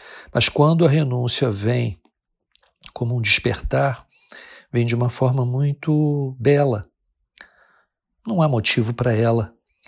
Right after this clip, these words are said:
Ela não é um meio para ganhar uma outra coisa. Ela é a totalidade, um despertar. Acabou o desejo, acabou o futuro, acabou o poder, o dinheiro, o prestígio, pois ele chegou a perceber a futilidade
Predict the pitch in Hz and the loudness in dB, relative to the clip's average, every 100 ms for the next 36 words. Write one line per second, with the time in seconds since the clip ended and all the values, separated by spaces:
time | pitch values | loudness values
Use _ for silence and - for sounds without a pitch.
0 | - _ _ _ _ - 117 135 139 139 | -20 _ _ _ _ -4 0 2 0 0
1 | 160 156 120 131 131 123 123 117 127 117 | 0 0 0 0 0 0 0 2 0 0
2 | 131 127 117 110 127 117 113 - - 110 | 0 0 -2 0 -2 -2 -6 -6 -4 -4
3 | 104 95 110 147 113 131 127 135 135 156 | -4 -6 -8 -6 -4 -2 0 0 0 -2
4 | - 147 143 113 113 113 131 131 - - | 0 0 0 2 2 2 -2 0 0 0
5 | 131 - 107 101 - _ _ _ _ _ | -6 -4 -4 -4 -8 _ _ _ _ _
6 | - _ _ _ _ - - 117 117 113 | -20 _ _ _ _ -12 -2 -2 0 -2
7 | 107 101 95 104 98 110 117 101 110 98 | -2 -2 0 0 -2 -2 -2 -2 -4 -6
8 | - - 123 143 156 151 _ - _ 127 | -10 -10 -2 0 0 -4 _ -20 _ -6
9 | - 147 117 117 113 123 107 127 127 120 | 0 0 0 -2 -2 -4 -2 0 0 0
10 | 104 110 123 113 - 101 - - - 123 | -2 -2 -2 -2 -6 -4 -2 0 -2 -2
11 | 120 127 - _ _ _ _ - _ _ | -2 -6 -10 _ _ _ _ -20 _ _
12 | _ _ _ - 113 101 117 110 - 107 | _ _ _ -6 -4 0 0 0 0 -2
13 | 107 113 110 101 - 135 - 113 95 104 | 0 0 0 0 -2 0 2 0 0 -2
14 | 104 - 113 - 131 113 95 98 101 101 | -2 -4 -2 0 2 0 0 -2 -2 -4
15 | - 113 | -8 -10